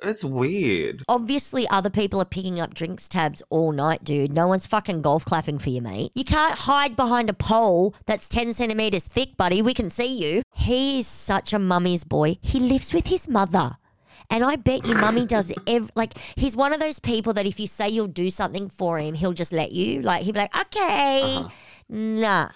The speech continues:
Speaker 2: nah. Kick him to the curb. Red flag, red flag.
Speaker 1: And you can tell she's also turned on with this Luca, who is so handsome. And he's going to med.
Speaker 2: Oh, is he?
Speaker 1: Yes, there's a med promo. And the chief stew for med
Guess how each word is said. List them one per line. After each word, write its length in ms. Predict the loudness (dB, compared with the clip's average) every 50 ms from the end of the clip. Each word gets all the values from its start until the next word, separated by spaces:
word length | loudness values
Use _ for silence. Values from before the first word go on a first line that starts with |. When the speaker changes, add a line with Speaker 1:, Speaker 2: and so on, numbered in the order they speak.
| -18 -20 _ -8
Speaker 2:
nah. 300 | -6 -2 0 0 0 0 0
Kick 220 | 2 0 2 2 -2
him 100 | -4 -2
to 100 | -2 -2
the 100 | -2 -2
curb. 800 | -6 -8 -10 -4 0 2 2 4 4 4 4 4 2 0 0 -4 -4
Red 180 | -2 -2 -2 0
flag, 260 | 0 0 0 0 0
red 200 | 0 -2 0 0
flag. 340 | 0 -2 -2 -2 -6 -12 -18 _ _ _ _ -6
Speaker 1:
And 340 | -4 -2 -2 -4 -4 -8
you 120 | -10 -8 -4
can 160 | -2 -2 -2
tell 260 | 0 0 2 2 2
she's 240 | 0 -2 -4 -2 -2
also 200 | -2 -2 -2 -4
turned 260 | -4 -2 -4 -2 -2
on 100 | -2 -2
with 160 | -4 -6 -8
this 180 | -8 -6 -6 -4
Luca, 460 | -4 -2 -2 -2 -2 -2 -6 -8 -8 -6
who 160 | -6 -6 -4 -2
is 160 | -4 -4 -2
so 240 | -2 0 0 0 0
handsome. 540 | -2 -4 -8 -8 -8 -8 -8 -8 -10 -10 -12 -14 -10 -2
And 100 | 2 2 2
he's 120 | 2 2 2
going 260 | 2 4 4 4 4
to 40 | 4
med. 520 | 4 4 4 4 4 2 2 0 -4 -10 -16 _ _ _ 0
Speaker 2:
Oh, 340 | 2 4 4 4 4 4 2 2
is 100 | 0 -2
he? 540 | -2 0 2 2 2 2 2 2 2 0 -2 -6 -10 -16 _ _ -4
Speaker 1:
Yes, 360 | -2 2 2 2 4 2 2 2
there's 180 | 0 2 2 2
a 40 |
med 360 | 2 4 4 2 2 0 -4 -6
promo. 460 | -2 0 0 2 2 0 -2 -4 -6 _ _
And 300 | -6 -2 0 0 0 0
the 280 | 2 2 2 0 0 -4 -4
chief 340 | -4 -4 -2 -2 -4 -4 -4
stew 320 | -6 -6 -4 -4 -6 -6
for 140 | -6 -8 -8
med 380 | -6 -6 -6 -6 -8 -10 -12